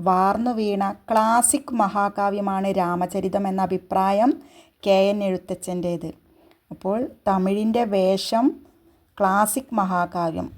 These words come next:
രാമചരിതത്തെക്കുറിച്ച് ഈ രണ്ടഭിപ്രായവും പറഞ്ഞത് കെ എൻ എഴുത്തച്ഛൻ. തെക്കൻ തിരുവിതാംകൂറിലെ മിശ്രഭാഷാ പ്രസ്ഥാനത്തെ അനുകരിച്ചാണ് രാമചരിതം രചിച്ചിട്ടുള്ളതെന്ന് അഭിപ്രായപ്പെട്ടത് ഡോക്ടർ ഗോദവർമ്മ.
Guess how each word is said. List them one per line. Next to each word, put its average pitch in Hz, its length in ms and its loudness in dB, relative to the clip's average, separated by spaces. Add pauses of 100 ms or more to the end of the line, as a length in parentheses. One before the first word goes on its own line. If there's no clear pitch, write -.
(180)
രാമചരിതത്തെക്കുറിച്ച് 185 1040 -4
ഈ 202 120 -2
രണ്ടഭിപ്രായവും 190 840 0
പറഞ്ഞത് 190 440 -2 (180)
കെ 185 200 0 (120)
എൻ 226 160 0
എഴുത്തച്ഛൻ. 170 580 -4 (1400)
തെക്കൻ 254 460 4
തിരുവിതാംകൂറിലെ 254 1000 0
മിശ്രഭാഷാ 233 720 0
പ്രസ്ഥാനത്തെ 220 680 -4 (120)
അനുകരിച്ചാണ് 220 880 -2
രാമചരിതം 208 800 -2
രചിച്ചിട്ടുള്ളതെന്ന് 196 960 -2
അഭിപ്രായപ്പെട്ടത് 185 840 -4 (420)
ഡോക്ടർ 208 480 2 (180)
ഗോദവർമ്മ. 185 680 0